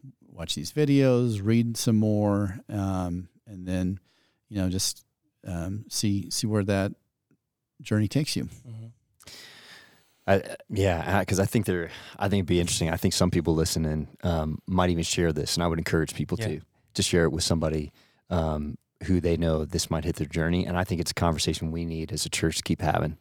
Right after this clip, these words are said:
Speaker 2: Mm-hmm.
Speaker 3: and to say, "What is God calling us to?" Um, it's interesting. Um, uh, a guy named Roy Vaden, uh, he's got a quote. I was listening to him talking on another podcast.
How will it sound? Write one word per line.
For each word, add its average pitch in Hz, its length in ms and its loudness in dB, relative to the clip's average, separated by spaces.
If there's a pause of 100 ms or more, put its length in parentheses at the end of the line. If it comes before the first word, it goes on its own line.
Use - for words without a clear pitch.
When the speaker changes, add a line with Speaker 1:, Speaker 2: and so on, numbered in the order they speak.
Speaker 2:
Mm-hmm. 110 200 -4 (180)
Speaker 3:
and 87 100 -2
to 82 80 0
say, - 160 2
"What 80 160 2
is 76 100 -4
God 78 220 0
calling 78 360 -2
us 76 220 -4
to?" 78 260 -4 (500)
Um, 85 240 0
it's 92 100 -2
interesting. 90 520 2
Um, 80 400 -2 (360)
uh, 80 300 -2
a - 40 -12 (100)
guy 82 140 -2
named 82 180 -2
Roy 80 240 2
Vaden, 82 500 0 (380)
uh, 78 380 0 (100)
he's 82 180 -4
got 80 160 0
a 76 60 -4
quote. 82 440 0
I - 60 -4
was 80 140 -2
listening 82 220 -2
to 85 100 -2
him 80 160 -4
talking 82 300 -2
on 78 120 -2
another 78 240 -2
podcast. 80 760 -4